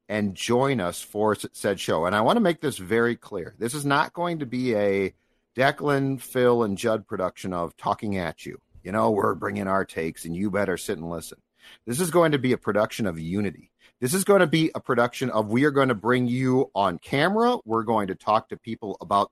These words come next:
the, the draft. This is going to be an us event. And while we're doing this, this is also going to be an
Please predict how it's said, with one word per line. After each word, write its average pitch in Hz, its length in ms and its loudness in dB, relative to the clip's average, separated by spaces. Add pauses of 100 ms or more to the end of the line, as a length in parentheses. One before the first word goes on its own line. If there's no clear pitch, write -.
the, 104 120 -10 (120)
the 101 80 -10
draft. 113 500 2 (360)
This 127 160 -4
is 151 100 -4
going 147 300 4
to 120 80 -2
be 120 260 0
an 98 160 -4 (140)
us 135 280 2
event. 113 520 -2 (880)
And 143 220 2
while 262 260 6
we're 262 120 4
doing 175 440 4
this, - 380 -10 (160)
this 117 160 -10
is 117 100 -8
also 151 380 -4
going 131 280 -2
to 120 100 -12
be 101 260 -8
an 92 140 -10